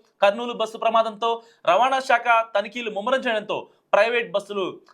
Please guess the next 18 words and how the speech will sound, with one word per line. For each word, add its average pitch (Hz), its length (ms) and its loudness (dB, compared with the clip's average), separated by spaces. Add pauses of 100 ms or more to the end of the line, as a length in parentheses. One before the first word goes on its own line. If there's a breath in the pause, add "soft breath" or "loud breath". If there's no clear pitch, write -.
(140)
చాలా 214 220 6
వరకు 185 400 -6
రోడ్డు 208 280 -4
ఎక్కకపోవడంతో, 175 640 -6
ప్రయాణికులు 202 760 -2 (200 loud breath)
ఆర్టీసీ 240 560 2
బస్సుల 196 280 -10
కోసం 185 360 -10
వేచి 180 240 -8
చూస్తున్నారు. 185 400 -6 (280 soft breath)
And 180 100 -4
తుఫాను 226 440 2
పరిస్థితిని 233 420 -4
బట్టి 254 440 -6 (200 soft breath)
మరిన్ని 262 320 2
బస్ 226 260 -4
సర్వీసులు 240 340 -6
రద్దు 202 220 -2